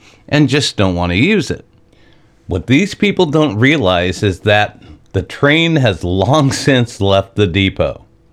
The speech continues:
Every imaginable detail about your life, except those protected by law like credit card and medical histories, can be found on the internet. Your phone numbers,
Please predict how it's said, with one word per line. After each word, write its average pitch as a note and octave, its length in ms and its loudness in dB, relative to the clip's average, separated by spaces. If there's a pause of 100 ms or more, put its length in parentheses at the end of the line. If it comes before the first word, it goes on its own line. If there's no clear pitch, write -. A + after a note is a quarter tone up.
(920)
Every F3+ 420 0
imaginable B2 960 2
detail C3+ 800 0
about G#2+ 360 0
your G2+ 120 2
life, C#2+ 440 -6 (160)
except A3 560 -2
those C#3 340 2
protected G#2 600 -2
by F2+ 140 0
law G2 320 2
like F2+ 320 -2
credit A2+ 320 -2
card G#2 240 2
and F2+ 100 0
medical A2+ 380 0
histories, E2 760 -4 (640)
can D3 320 0
be E3+ 160 0
found F#2 400 0
on G2+ 100 2
the C#3 160 2
internet. F#2+ 460 -2 (540)
Your A2 180 2
phone C#3 320 2
numbers, F#2 480 -4